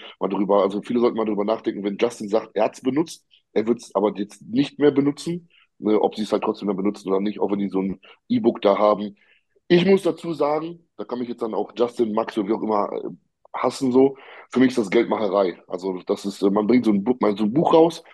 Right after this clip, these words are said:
und sagt, „Hey, hier ist, äh, safe, äh, safe Nutzung davon, das ist das sicherste.“ Ja, Digga, Insulin ist auch sicher, wenn du es richtig anwendest.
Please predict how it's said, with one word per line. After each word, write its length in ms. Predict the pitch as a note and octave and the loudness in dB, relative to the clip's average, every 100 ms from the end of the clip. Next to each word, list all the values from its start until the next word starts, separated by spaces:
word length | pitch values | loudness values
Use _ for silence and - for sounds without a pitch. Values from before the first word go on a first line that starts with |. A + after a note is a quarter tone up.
| - _ | -20 _
und 120 | - G#2+ | 0 0
sagt, 160 | - | 4
„Hey, 200 | D#3 D3+ D3 | 6 6 6
hier 120 | C3+ | 2
ist, 140 | B2 | 4
äh, 140 | C3 B2 | 2 2
safe, 440 | - C3 C#3 - | 2 2 2 -2
äh, 40 | A2+ | 0
safe 260 | C3 B2+ | 0 0
Nutzung 280 | B2+ C3+ A#2+ | -2 -2 0
davon, 420 | C3 - D#3 D#3 - - | 0 2 0 0 -12 -8
das 100 | A#2+ | -4
ist 60 | A#2 | -2
das 100 | A2+ | -4
sicherste.“ 520 | C#3+ D#3 D3 D3+ D3+ - _ | -4 -4 -2 0 0 -4 _
Ja, 140 | - A2+ | -2 0
Digga, 200 | B2 A2 | 2 0
Insulin 320 | A2+ A#2+ B2 | 0 -2 -2
ist 80 | G2 | 2
auch 260 | D3+ C#3 | 2 0
sicher, 240 | A2 A#2 A2 | -6 -4 -2
wenn 80 | A2 | -4
du 40 | |
es 140 | G#2+ | -8
richtig 260 | A2 - - | -14 -8 -6
anwendest. 440 | A2 A2+ C3 C#3+ | -4 -2 -2 -4